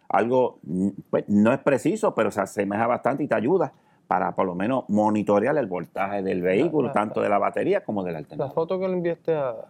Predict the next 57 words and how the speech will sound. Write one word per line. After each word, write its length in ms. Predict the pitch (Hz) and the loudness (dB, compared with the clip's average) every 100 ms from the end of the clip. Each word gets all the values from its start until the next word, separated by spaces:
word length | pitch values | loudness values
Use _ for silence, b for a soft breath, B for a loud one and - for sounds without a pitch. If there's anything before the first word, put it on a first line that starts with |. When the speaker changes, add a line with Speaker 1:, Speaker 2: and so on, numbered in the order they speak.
| _ | _
Speaker 2:
¿esa 220 | 151 - 160 | -8 -8 -6
tiene 260 | 175 175 | -6 -4
que 100 | 180 | -2
ver 180 | 180 175 | -2 -2
con 180 | 202 208 | -4 -6
eso? 200 | - 151 _ _ _ - _ - 127 | -8 -12 _ _ _ -20 _ 0 2
Speaker 1:
Eh, 80 | - | 2
ah, 220 | 185 185 | 2 2
y 40 | 123 | 2
hay 140 | 113 | 2
un, 200 | 117 131 | 0 0
tenemos 240 | 127 127 147 | 0 0 2
un 60 | |
diagrama, 380 | 156 143 147 139 | 4 4 4 2
¿verdad? 240 | 110 135 135 | 2 2 2
Perdóname, 420 | 113 123 123 143 | 0 0 0 -2
Speaker 2:
Sí, 40 | 123 | -2
Speaker 1:
tenemos 340 | 98 110 123 | -2 0 2
Speaker 2:
mira, 320 | 139 139 131 | 4 4 4
Speaker 1:
un 160 | 117 92 | 4 4
Speaker 2:
eh, 140 | 139 - | 0 -4
míralo 260 | 139 147 | -2 2
ahí, 100 | 139 | 4
Speaker 1:
Míralo 240 | 120 147 120 | 4 6 6
ahí, 60 | |
Speaker 2:
la 20 | 95 | 4
Speaker 1:
míralo 160 | 120 | 4
ahí. 60 | 104 | 2
Speaker 2:
doctora 120 | 135 139 | 2 -2
ya 20 | 135 | -4
nos 120 | 127 | -10
los 80 | 117 - | -12 -4
puso 140 | 120 | -2
Speaker 1:
Eso 80 | 139 | 2
Speaker 2:
ahí. 40 | 135 | 4
Speaker 1:
era 160 | 139 | 6
del 160 | 139 123 | 6 4
casito 420 | 120 - 127 135 | 2 2 2 4
de 200 | 135 131 | 4 4
que 60 | 123 | 2
estábamos 320 | 123 123 131 | 0 0 2
hablando 600 | 127 120 127 127 123 123 | 2 2 2 2 2 2
ahorita, 500 | - 113 147 117 - _ - | 4 2 4 0 -2 _ -10
Speaker 2:
Ajá. 300 | 147 143 110 | -6 -6 -2
Speaker 1:
de 120 | 104 | 2
la 120 | 110 | 4
Durango. 480 | 107 107 143 123 87 | 4 4 4 2 0
Como 300 | 110 107 101 | 2 2 2
puedes 280 | 113 135 123 | 2 4 4
ver, 160 | 147 | 2
Speaker 2:
Cuéntame, 100 | 131 | 2
¿qué, 80 | 107 | 2
Speaker 1:
el 220 | 113 110 104 | 2 2 2
Speaker 2:
qué, 340 | 147 147 135 | 0 -2 -4
qué 100 | - 143 | -4 -2
vemos 320 | 151 143 131 | -2 -4 -8
ahí? 140 | 120 | -10